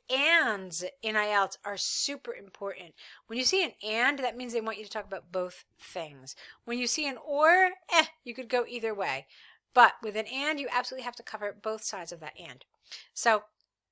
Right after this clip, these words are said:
you need to talk about creativity here, okay? Um, one thing that you did that I really liked is that you carried this idea of reading throughout your essay. You talked about it obviously here, you mentioned it here, you mentioned it here,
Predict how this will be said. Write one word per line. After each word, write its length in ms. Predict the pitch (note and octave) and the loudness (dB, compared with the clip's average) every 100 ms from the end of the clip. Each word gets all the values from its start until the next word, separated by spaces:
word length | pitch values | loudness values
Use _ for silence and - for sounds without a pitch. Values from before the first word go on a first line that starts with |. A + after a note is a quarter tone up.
| _ _ _ _ _ - - | _ _ _ _ _ -8 -4
you 180 | A3 | -4
need 180 | A3+ A3 | -2 -4
to 80 | F#3+ | 0
talk 140 | G#3+ | 0
about 160 | - - | 0 -8
creativity 560 | - E3+ - D3 D3 C#3 | -10 -12 -12 -14 -14 -18
here, 320 | - - _ - | -18 -20 _ -14
okay? 400 | F3 G#3 G3 A#3+ - - - - - | -10 2 4 4 0 -20 -20 -20 6
Um, 380 | A3+ G#3+ G#3+ B3 | 8 8 4 2
one 220 | C4+ F4+ | 4 4
thing 140 | A4 | 0
that 100 | F#4 | -2
you 120 | C4 A#3+ | -6 0
did 200 | B3 A#3 | 0 2
that 100 | F#3+ | -2
I 40 | |
really 460 | F3+ F#3+ A#3 C4+ C4+ | -6 -4 -2 -2 -4
liked 480 | G3+ G3 G#4 - | -2 0 -2 -4
is 140 | F#4+ C#4+ | -4 -2
that 140 | B3+ | -4
you 180 | B3+ B3 | -6 4
carried 640 | - - D#4 F4+ A4+ E4+ A3+ | 8 8 8 2 0 -4 -4
this 200 | A#3 - | -6 -4
idea 320 | G#3 A#3 - | -6 -8 -8
of 160 | G3 G3 | -10 -6
reading 320 | A#3+ A#3+ F#3 | -4 -4 -8
throughout 240 | E3 D#3+ | -12 -14
your 80 | - | -10
essay. 340 | D#3+ - D#3 - - - _ | -10 -8 -10 -14 -20 -20 _
You 60 | A3+ | -2
talked 180 | A#3 A3 | -2 0
about 120 | A#3+ | 2
it 60 | A#3+ | 4
obviously 360 | A3+ G#3+ A3 | 4 0 -10
here, 300 | - C#4+ C#4 C#4 _ _ | -2 2 2 0 _ _
you 140 | C4+ A3+ | -10 -6
mentioned 380 | A3 G#3+ E3+ | -4 -6 -12
it 80 | D#3 | -16
here, 400 | - D#4 D#4+ D4+ - _ _ _ | -10 0 2 2 -4 _ _ _
you 140 | A3+ | -8
mentioned 380 | A3 G#3 G3 E3 | -6 -6 -8 -10
it 100 | D3+ | -12
here, 420 | - - C#4 C#4 | -12 -10 0 0